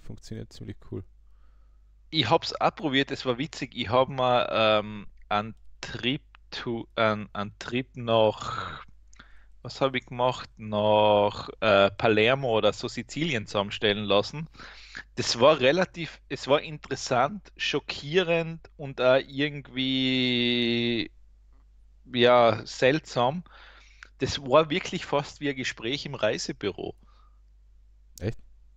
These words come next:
Speaker 1: So gut?
Speaker 2: Ja, das war, das war echt nicht schlecht und ich hab vor allem das Ganze dann natürlich danach auch noch schriftlich gehabt.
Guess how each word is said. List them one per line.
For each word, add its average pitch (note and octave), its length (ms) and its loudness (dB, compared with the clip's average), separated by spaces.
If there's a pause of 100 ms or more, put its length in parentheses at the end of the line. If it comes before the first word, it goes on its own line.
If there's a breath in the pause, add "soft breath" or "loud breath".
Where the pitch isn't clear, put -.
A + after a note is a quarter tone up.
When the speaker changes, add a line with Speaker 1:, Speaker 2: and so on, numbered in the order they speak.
(340)
Speaker 1:
So - 300 -8
gut? G#2 260 -2
Speaker 2:
Ja, D3+ 120 6
das E3+ 220 0
war, C3+ 100 2 (1120 loud breath)
das B2 420 -6
war A2+ 280 2
echt - 260 -4
nicht G#3+ 140 -6
schlecht - 420 -2
und D#3+ 160 -8
ich B2 100 -6
hab C3 180 2
vor C3+ 180 4
allem D3+ 180 0
das B2+ 160 -6
Ganze D#3 400 -4
dann C3+ 200 2
natürlich C3+ 420 0
danach A#2 400 2
auch C#3+ 60 2
noch B2 120 -4
schriftlich - 580 -4
gehabt. B2 320 2